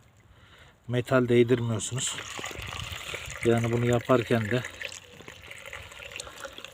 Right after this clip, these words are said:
eee, bunu bu şekilde koyarken de metal kap kullanmayın.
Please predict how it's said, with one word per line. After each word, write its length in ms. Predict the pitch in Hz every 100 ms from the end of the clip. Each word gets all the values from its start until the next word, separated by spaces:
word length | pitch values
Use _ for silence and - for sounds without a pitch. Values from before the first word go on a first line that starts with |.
| - - - - - - - -
eee, 540 | 110 110 113 110 113 110 - - 127
bunu 200 | 120 120
bu 60 |
şekilde 400 | - 123 123 117
koyarken 640 | - 123 123 120 120 110 127
de 100 | 131 - - - - - - - -
metal 340 | 120 120 123
kap 320 | 120 127 -
kullanmayın. 540 | 131 120 123 110 110